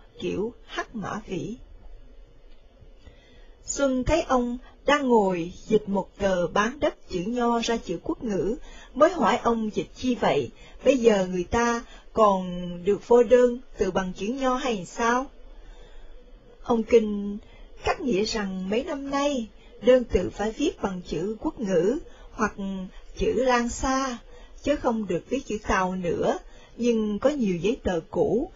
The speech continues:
thuở cụ Trào lập bằng chữ Tàu như tờ Chúc Ngôn, tờ Tương Phân, tờ Đoạn Mãi Điền Thổ, tờ Hôn Thơ.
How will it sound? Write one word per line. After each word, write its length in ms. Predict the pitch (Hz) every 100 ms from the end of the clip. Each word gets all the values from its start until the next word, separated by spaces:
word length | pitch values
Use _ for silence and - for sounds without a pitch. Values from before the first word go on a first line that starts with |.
| - -
thuở 600 | - 120 151 302 302 247 233
cụ 200 | 185 170 -
Trào 340 | 208 190 170
lập 220 | 170 175 -
bằng 300 | 190 180 170 170 151 - - 180
chữ 140 | 214 -
Tàu 420 | 214 196 185 185
như 180 | 220 277 285
tờ 460 | 175 170 165 165
Chúc 260 | 180 - 320 - -
Ngôn, 480 | 262 262 262 277 277 277 - - -
tờ 280 | 208 185 165 160
Tương 240 | 277 285 285
Phân, 460 | - 311 302 302 302 - - - - - - - -
tờ 400 | 233 208 202 190
Đoạn 360 | 185 185 214
Mãi 360 | 214 170 247 311
Điền 340 | 214 196 196
Thổ, 460 | 226 202 156 220 370 - -
tờ 280 | 196 165 180
Hôn 300 | 220 254 262
Thơ. 400 | 285 277 285